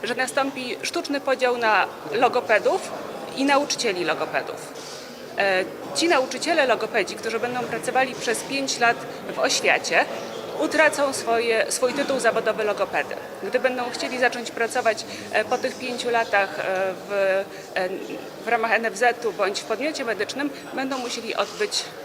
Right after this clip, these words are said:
e, półroczny staż. E, jesteśmy wrzuceni do, e, szuflady z siedemnastoma innymi zawodami, do których logopedzie jest daleko.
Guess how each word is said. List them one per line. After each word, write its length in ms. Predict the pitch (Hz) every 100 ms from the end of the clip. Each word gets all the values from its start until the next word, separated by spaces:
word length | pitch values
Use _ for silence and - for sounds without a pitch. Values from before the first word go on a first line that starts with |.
| - - - - - -
e, 220 | 202 185
półroczny 580 | 226 247 233 226 - 190
staż. 500 | - - - - - - - - - - - - - - - - - - - -
E, 140 | 196 185 180 - - - - - -
jesteśmy 420 | 247 339 339 320
wrzuceni 440 | 233 - 294 285 196
do, 340 | 226 233 233 208 208
e, 60 | 208
szuflady 440 | 254 262 269 269
z 80 | -
siedemnastoma 600 | 247 240 240 - 269 262
innymi 340 | 233 220 233
zawodami, 640 | 220 226 226 180 156 139 247 - - -
do 120 | 240
których 320 | 262 330 330 262
logopedzie 440 | 262 254 277 262
jest 180 | 247 214
daleko. 480 | 202 160 - -